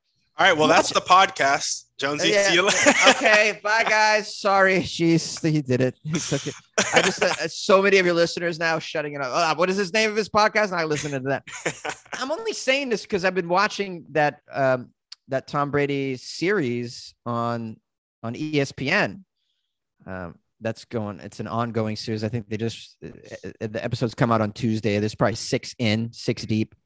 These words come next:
Speaker 2: And of course, obviously, I've been a Tom Brady my whole life. I grew up watching the guy win s-, championships. You know, obviously, he's a god in my family and in my state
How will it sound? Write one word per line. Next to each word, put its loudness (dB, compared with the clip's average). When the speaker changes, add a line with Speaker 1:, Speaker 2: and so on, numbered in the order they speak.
Speaker 2:
And -12
of -20
course, -6
obviously, -2
I've -6
been -4
a -6
Tom -4
Brady 0
my -4
whole 0
life. 0
I -4
grew -4
up -4
watching -6
the -8
guy -4
win -6
s-, -16
championships. -8
You -12
know, -8
obviously, -10
he's -8
a -2
god 4
in -2
my -8
family -8
and -6
in -6
my -4
state -2